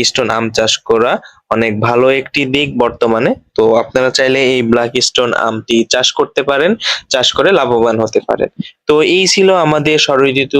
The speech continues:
হর্টিকালচার YouTube চ্যানেলের আজকের এই ব্ল্যাক স্টোন আমের বিস্তারিত প্রতিবেদনটি। কেমন লাগলো আমাদের ভিডিও অবশ্যই জানাবেন। এতক্ষণ আমাদের সাথে থেকে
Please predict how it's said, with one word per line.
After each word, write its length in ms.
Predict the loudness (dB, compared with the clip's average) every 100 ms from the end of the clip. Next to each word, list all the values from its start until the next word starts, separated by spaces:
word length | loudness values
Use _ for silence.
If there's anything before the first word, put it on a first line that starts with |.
| 2
হর্টিকালচার 640 | 0 -2 -2 0 0 -2 -2
YouTube 360 | -4 -2 -2 0
চ্যানেলের 480 | -2 2 2 2 0
আজকের 500 | -2 -4 -2 0 0 -2 -2 -2
এই 100 | -2 -2
ব্ল্যাক 280 | -2 -2 -2 -2
স্টোন 380 | -2 0 0 -2 -6 -18 -20 _
আমের 340 | -2 0 0 -2 -10 _ _ -4
বিস্তারিত 460 | -2 0 0 0 0
প্রতিবেদনটি। 600 | 0 -2 0 0 0 -2 -4
কেমন 300 | -2 0 2
লাগলো 280 | 0 2 0
আমাদের 300 | 2 2 2 2
ভিডিও 260 | 2 2 2
অবশ্যই 400 | 0 0 -2 -2
জানাবেন। 340 | -2 -2 -2 -2
এতক্ষণ 420 | -2 -4 -2 -2
আমাদের 300 | 0 0 0 -2
সাথে 200 | -2 -4 -2
থেকে 320 | -4 -2